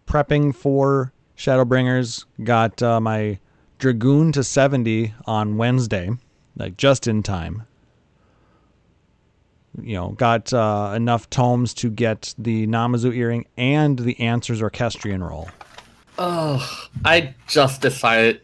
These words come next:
Speaker 2: at some point, I was like, "You know what? I'm never gonna wear it anyways. It's just gonna be another thing in Armoire. I, I don't wanna do this anymore."
Speaker 1: But it is cute.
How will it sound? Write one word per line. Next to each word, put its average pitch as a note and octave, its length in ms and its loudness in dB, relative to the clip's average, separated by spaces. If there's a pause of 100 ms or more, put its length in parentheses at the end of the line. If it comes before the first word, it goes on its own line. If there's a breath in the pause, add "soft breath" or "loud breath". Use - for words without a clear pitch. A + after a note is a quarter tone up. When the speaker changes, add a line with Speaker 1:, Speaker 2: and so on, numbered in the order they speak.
Speaker 2:
at A2+ 180 0
some A2 280 -4
point, G#2+ 240 -2
I G#2 100 2
was G2+ 140 0
like, G#2 180 0 (240 soft breath)
"You G#2+ 100 -2
know D#3 200 4
what? D3 360 2
I'm B2 160 -2
never C3 220 2
gonna C#3 220 0
wear B2 240 2
it A#2 100 -2
anyways. G#2 580 0
It's B2+ 160 -8
just - 300 -4
gonna C#3+ 160 2
be B2+ 140 2
another A2 260 4
thing - 180 -8
in G#2 80 0
Armoire. G2 560 2 (280)
I, A2 180 0 (140)
I G#2+ 100 0
don't G2 180 -4
wanna - 200 -8
do - 120 -20 (120)
this - 160 -16
anymore." - 520 -8
Speaker 1:
But F#3 140 2
it F3 100 4
is G3 200 4
cute. A#2+ 400 4